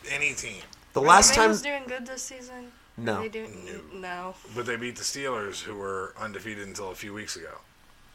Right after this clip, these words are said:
Speaker 1: Like,
Speaker 3: Cool.
Speaker 1: they lost their first game, like, three weeks ago.
Speaker 2: They lost to the football team, and then the Bills, and then the Bengals.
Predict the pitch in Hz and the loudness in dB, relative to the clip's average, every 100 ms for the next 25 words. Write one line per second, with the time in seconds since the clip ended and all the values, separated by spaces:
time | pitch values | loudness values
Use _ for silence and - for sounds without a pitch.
0 | - - - 110 110 123 135 120 110 - | -20 -20 -8 -4 -2 2 0 0 -6 -4
1 | 107 98 107 101 92 95 104 95 95 - | -6 -6 -8 -8 -10 -12 -10 -8 -8 -10
2 | 87 85 80 80 135 139 147 156 - 156 | -10 -10 -10 0 4 8 10 10 8 2
3 | 143 - 165 156 147 - 160 156 175 - | 0 2 4 8 8 8 4 2 0 -2
4 | 127 120 107 127 135 - 135 135 135 120 | -2 -2 2 2 4 2 2 2 4 2
5 | 101 - - | 0 -2 -4